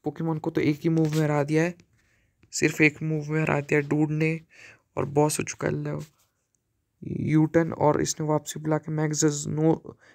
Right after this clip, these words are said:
मैग्नाजोन को भेज दिया है, जिस पे इतना असर नहीं होगा यार,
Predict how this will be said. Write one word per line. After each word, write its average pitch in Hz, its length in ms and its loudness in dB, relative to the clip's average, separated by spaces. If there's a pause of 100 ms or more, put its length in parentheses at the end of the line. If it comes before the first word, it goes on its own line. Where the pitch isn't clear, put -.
(220)
मैग्नाजोन 151 600 0 (400)
को - 60 -6
भेज 151 260 2
दिया 156 180 0
है, 175 140 -6 (520)
जिस 156 200 -4
पे - 140 -8
इतना 160 160 -6
असर 151 240 -2
नहीं 156 140 0
होगा 139 200 0
यार, 143 260 -2